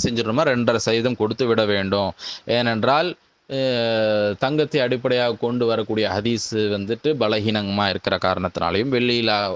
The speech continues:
அளவுகோலாக கொள்ளக்கூடிய ஹதீஸ் வந்துட்டு சஹீஹான ஹதீஸா இருக்கிறது, ஆ, என்ற காரணத்தினாலும், வெள்ளியை நாம் அடிப்படையாக கொள்வதுதான் சரியான ஒரு முறையாக இருக்கிறது. ஆனா, அதே சமயம் ஒருவர் வந்து,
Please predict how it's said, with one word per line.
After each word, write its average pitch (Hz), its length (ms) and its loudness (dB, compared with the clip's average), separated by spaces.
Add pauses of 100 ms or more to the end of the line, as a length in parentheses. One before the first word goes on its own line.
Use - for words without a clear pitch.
அளவுகோலாக 107 840 0
கொள்ளக்கூடிய 98 420 0
ஹதீஸ் 98 300 0
வந்துட்டு 98 380 -2 (520)
சஹீஹான 139 380 2
ஹதீஸா 110 420 0
இருக்கிறது, 104 580 -2 (440)
ஆ, 117 280 0
என்ற 110 300 2
காரணத்தினாலும், 107 720 0
வெள்ளியை 160 500 0
நாம் 131 200 0
அடிப்படையாக 110 520 0
கொள்வதுதான் 104 720 -2
சரியான 101 500 0
ஒரு 95 280 -2
முறையாக 98 340 -2
இருக்கிறது. - 340 -10 (1040)
ஆனா, 139 120 -8
அதே 151 180 -6
சமயம் 151 320 -2
ஒருவர் 135 320 2
வந்து, 143 280 2